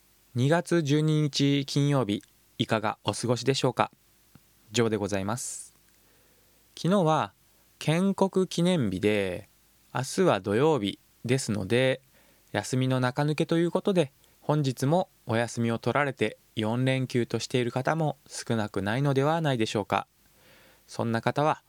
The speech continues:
思いっきりお休みをエンジョイして有効に使っていただければと思います。そんな四連休を取れる方は運がいいですね。はたまた仕事で忙しくしている方も、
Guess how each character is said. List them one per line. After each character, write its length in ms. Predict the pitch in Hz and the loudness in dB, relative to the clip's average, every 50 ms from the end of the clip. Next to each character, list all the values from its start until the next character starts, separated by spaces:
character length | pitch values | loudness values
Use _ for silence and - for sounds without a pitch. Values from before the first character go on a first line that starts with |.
| _ _ - | _ _ -8
思 240 | 117 98 104 110 | -4 -2 -2 -2
い 40 | 110 | -2
っ 40 | - _ _ - | -4 _ _ -6
き 140 | - 120 131 | -2 0 0
り 160 | 175 175 - - | 0 -2 -2 -2
お 120 | 131 110 | -2 -2
休 240 | 107 107 - - 101 | -2 -2 -4 -4 -2
み 100 | 107 139 | -2 -2
を 100 | - - - | -2 -2 -2
エ 80 | 123 | -2
ン 100 | 113 110 | -2 0
ジ 80 | 107 107 | 0 -2
ョ 60 | 104 | -2
イ 40 | 101 | -2
し 80 | - | -2
て 200 | - - 185 180 - | 0 0 0 0 0
有 220 | 143 127 123 117 | 0 0 0 0
効 180 | - - 110 107 | 0 0 0 0
に 140 | 110 107 - | -2 -4 -6
使 200 | - - - 107 | -8 -6 -6 -6
っ 60 | 104 | -6
て 160 | - - 110 | -4 -4 -2
い 60 | 104 | -2
た 80 | - 101 | 0 0
だ 140 | 95 95 - | -2 -2 -2
け 120 | 110 92 | -4 -4
れ 80 | 98 90 | -2 -2
ば 140 | 113 139 | -2 -2
と 140 | - 185 143 | 0 0 -2
思 280 | - - - 104 95 95 | -2 -2 -4 -4 -4 -2
い 60 | 92 | -2
ま 160 | 92 90 92 | -2 -4 -6
す。 360 | - - - - - - - _ _ _ _ _ _ _ _ _ - - - - - - - - - - _ _ _ _ - | -6 -10 -12 -14 -14 -18 -20 _ _ _ _ _ _ _ _ _ -20 -20 -20 -20 -20 -20 -20 -20 -20 -20 _ _ _ _ -12
そ 240 | - - - 156 170 | -10 -6 -2 0 2
ん 140 | 175 175 180 | 2 4 4
な 340 | 190 185 151 104 92 - _ - | 4 2 2 0 -2 -6 _ -4
四 240 | 107 107 113 139 160 | -2 0 0 2 2
連 220 | 175 180 180 165 | 2 2 0 0
休 200 | - - 135 123 | 0 2 2 2
を 80 | 113 107 | 2 2
取 160 | - 113 107 | 0 0 0
れ 80 | 135 139 | 0 0
る 100 | 120 107 | -2 -2
方 260 | - 107 - 135 131 | -4 -2 0 0 0
は 240 | 120 117 117 113 - | 2 2 0 0 -2
運 200 | 123 127 127 113 | -2 -2 0 0
が 100 | 104 98 | 0 0
い 120 | 104 113 110 | 0 0 0
い 20 | |
で 80 | 101 90 | -2 -2
す 120 | - - | -2 -2
ね。 300 | 127 135 147 147 135 - _ _ _ _ _ _ _ _ - - - _ - | -2 0 0 -2 -4 -6 _ _ _ _ _ _ _ _ -20 -20 -20 _ -4
は 100 | - 165 | -2 0
た 140 | - 151 | 0 0
ま 120 | 135 123 120 | 0 0 0
た 220 | - 151 151 - - _ _ | 0 0 0 -2 -6 _ _
仕 220 | - - - 113 | -12 -6 -4 -2
事 260 | 98 104 101 - 107 107 | -2 -2 0 -2 0 2
で 120 | 147 156 139 | 2 0 0
忙 280 | 131 - 131 120 139 135 | 0 0 0 0 0 -2
し 80 | - - | -2 -4
く 100 | - 107 | -4 -4
し 80 | - | -4
て 120 | - 123 120 | -2 0 0
い 60 | 120 | 0
る 60 | 123 | 0
方 280 | 120 139 139 - 202 208 | -2 -2 0 0 2 2
も、 200 | 190 156 - | 2 0 -2